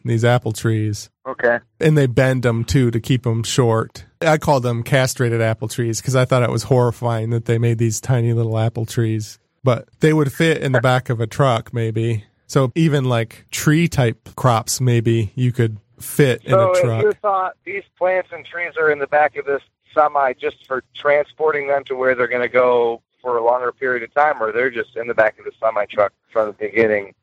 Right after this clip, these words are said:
Speaker 1: Well, you could have it multiple ways. So you could have it always in the back of the truck.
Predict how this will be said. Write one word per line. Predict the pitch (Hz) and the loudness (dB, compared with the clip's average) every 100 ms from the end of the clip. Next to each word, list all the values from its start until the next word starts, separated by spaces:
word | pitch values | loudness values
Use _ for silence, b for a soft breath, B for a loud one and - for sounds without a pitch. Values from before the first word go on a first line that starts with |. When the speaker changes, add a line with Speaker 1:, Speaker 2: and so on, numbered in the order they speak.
| - | -2
Speaker 1:
Well, | 160 160 160 | 0 2 0
you | - 160 | -2 -2
could | 180 | 0
have | 170 175 | 2 0
it | 151 | 0
multiple | 143 139 127 - 127 | 0 0 -2 -4 -2
ways. | 123 123 117 113 | 0 0 0 -2
So | 131 | -2
you | 123 123 | -2 0
could | 131 | 0
have | 110 127 120 | 2 2 2
it | 117 - - | 0 -4 -4
always | 131 123 120 117 | 0 2 2 0
in | 120 | -2
the | 120 | -2
back | 117 117 - | 0 0 0
of | 113 | -4
the | |
truck. | 107 - 113 113 117 | -4 -2 0 0 -4